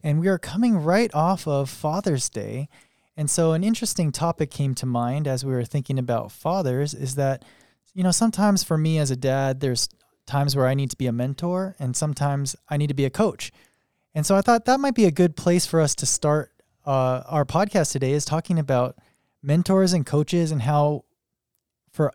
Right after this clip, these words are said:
each of us, we need both. We don't just need only mentors and we don't just need only coaches, but we need both in our lives to help us to really be who God made us to be.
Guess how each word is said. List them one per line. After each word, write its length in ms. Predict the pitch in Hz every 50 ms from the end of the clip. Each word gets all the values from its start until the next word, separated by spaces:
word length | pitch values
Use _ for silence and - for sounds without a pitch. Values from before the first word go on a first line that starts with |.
| _
each 240 | - 190 220 220 -
of 160 | 151 131 127
us, 280 | 127 131 135 - - -
we 120 | 156 165
need 240 | 180 196 190 160 131
both. 460 | - 139 131 - - - - - _ _ _ _ _ _ _ _ _ _ -
We 80 | 139
don't 180 | 147 160 170 160
just 200 | - 165 - -
need 160 | 160 147 143
only 260 | 143 143 143 143 143
mentors 560 | 135 131 127 131 127 - 139 139 135 135 127 127
and 80 | 120
we 60 | 117
don't 180 | 123 151 147 139
just 180 | - 139 - -
need 140 | 131 123
only 220 | 127 123 120 117 113
coaches, 420 | - - 160 160 - - 117 113
but 160 | - - 113
we 80 | 135 151
need 160 | 165 170 151
both 300 | - 139 139 139 131 -
in 60 | 135
our 120 | 117 110 113
lives 380 | 110 113 113 113 120 120 -
to 320 | - - - 127 120 120 - _ _ _ _ _
help 260 | - 185 185 - -
us 140 | 202 - -
to 160 | - 170 151
really 200 | 151 151 151 143
be 360 | 131 127 143 139 139 139 127
who 100 | - 143
God 260 | 127 135 120 117 117
made 200 | 120 113 110 110
us 140 | 110 - -
to 120 | - 131
be. 260 | 117 - 113 113 -